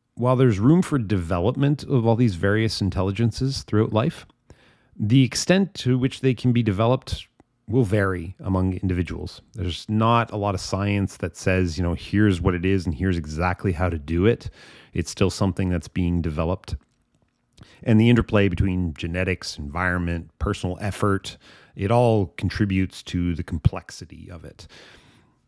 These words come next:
But encouraging a mindset of lifelong learning, uh, and providing diverse learning opportunities can foster the development of these different intelligences over time. You practice it, you try it,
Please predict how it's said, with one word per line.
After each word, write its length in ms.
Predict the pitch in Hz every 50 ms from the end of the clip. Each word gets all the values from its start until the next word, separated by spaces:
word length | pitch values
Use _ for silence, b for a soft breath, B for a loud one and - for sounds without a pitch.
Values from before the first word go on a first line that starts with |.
| _ _ _ _ -
But 360 | 127 92 107 120 117 - -
encouraging 580 | - 147 139 - 147 170 185 180 135 151 143 127
a 40 | 113
mindset 440 | 110 113 120 127 123 - - 107
of 140 | 101 85 82
lifelong 460 | 92 101 104 - - 98 98 101 95
learning, 460 | 95 104 101 107 117 135 156 170 170 - _ _ _ _ _ _ - -
uh, 240 | - 95 95 95 -
and 160 | 98 107 104
providing 480 | 101 98 104 113 117 113 113 107 101 85
diverse 480 | 87 82 82 80 117 143 143 - -
learning 340 | 139 143 143 147 147 151 143
opportunities 760 | 131 135 - - - - 151 147 151 151 165 180 170 - - _ _ _ _ _ _ _ _
can 140 | - 101 92
foster 680 | - - - - - 110 120 120 - - - 131 120 107
the 140 | 98 104
development 560 | 95 92 92 98 98 98 95 92 92 90 87 -
of 420 | - 87 87 95 90 82 - - - -
these 200 | 95 90 80 -
different 340 | - 95 - 101 101 -
intelligences 840 | - 87 - 82 80 82 82 82 90 92 87 - - 98 98 92 - - -
over 220 | - 87 87 104 -
time. 480 | - - 90 82 80 76 73 73 - _ _ _ _ _ -
You 120 | 95 90
practice 560 | - - - 101 107 - - - 123 - -
it, 220 | 139 139 127 - _ _
you 80 | _ _ -
try 360 | - - 87 87 95 107 110
it, 240 | 113 113 107 -